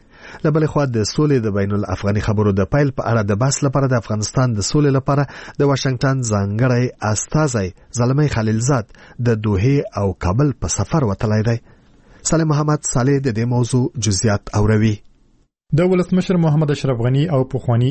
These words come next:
Speaker 2: اجرایه رئیس عبدالله عبدالله ترمنځ د سیاسي موافقې تر لاسلیک وروسته د سولې په چارو کې د دولت وزارت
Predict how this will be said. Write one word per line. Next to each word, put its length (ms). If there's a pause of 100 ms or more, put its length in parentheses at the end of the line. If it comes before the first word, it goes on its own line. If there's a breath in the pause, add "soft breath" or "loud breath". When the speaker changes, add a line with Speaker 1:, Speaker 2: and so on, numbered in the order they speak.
(120)
Speaker 2:
اجرایه 440
رئیس 280
عبدالله 540
عبدالله 280 (120)
ترمنځ 340 (460 loud breath)
د 180
سیاسي 280
موافقې 640
تر 180
لاسلیک 400
وروسته 380 (300)
د 100
سولې 260
په 140
چارو 280
کې 460
د 120
دولت 360
وزارت 420